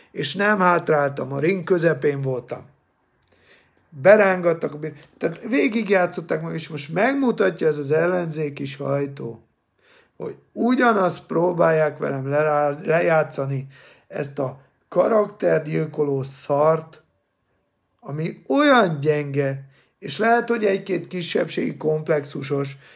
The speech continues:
meg bánatig, de-, gerincig, gerincvelőig depressziós embert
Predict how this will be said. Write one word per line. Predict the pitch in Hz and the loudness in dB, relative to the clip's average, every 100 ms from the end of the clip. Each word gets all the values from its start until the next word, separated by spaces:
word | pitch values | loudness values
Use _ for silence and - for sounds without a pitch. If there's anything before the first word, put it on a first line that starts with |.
| _ | _
meg | - 143 139 143 143 139 139 | -8 -6 -4 -4 -6 -10 0
bánatig, | 180 180 185 175 175 147 139 | 2 4 2 0 -2 -6 0
de-, | 165 175 151 143 | 0 0 -4 -2
gerincig, | 175 190 196 165 - 151 135 | 4 4 4 -4 -6 -10 0
gerincvelőig | 170 185 180 160 156 151 151 139 139 | 2 2 0 -2 0 0 -2 -4 -4
depressziós | 165 165 160 147 139 147 135 135 | -2 0 0 0 -2 -6 -6 -6
embert | 147 151 147 139 135 | -8 -6 -4 -4 -6